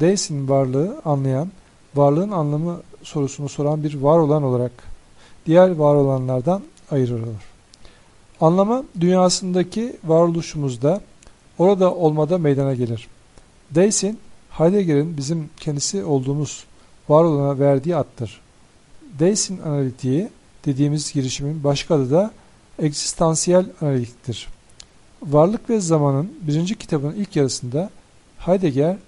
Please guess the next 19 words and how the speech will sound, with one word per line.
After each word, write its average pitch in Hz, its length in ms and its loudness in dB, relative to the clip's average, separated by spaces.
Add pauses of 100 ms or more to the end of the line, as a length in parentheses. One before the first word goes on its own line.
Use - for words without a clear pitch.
(140)
Daisy'nin 160 640 0 (320)
varlığın 147 520 2
nasıl 175 320 -4 (180)
kurulduğunu 135 560 -4 (200)
araştırır. 123 600 -6 (580)
Onun 196 360 -2
varlığının 151 540 4 (420)
temel 180 300 2
hali 143 460 0
olarak 139 460 2
nitelediği 139 580 -2 (540)
dünyada 151 480 2
olmanın 139 500 -2 (180)
a 160 40 0
priori 156 420 -2
yapılarına 143 760 -2 (380)
egzistansiyel 156 880 -2
adını 156 300 -6 (160)
verecektir. 127 680 -2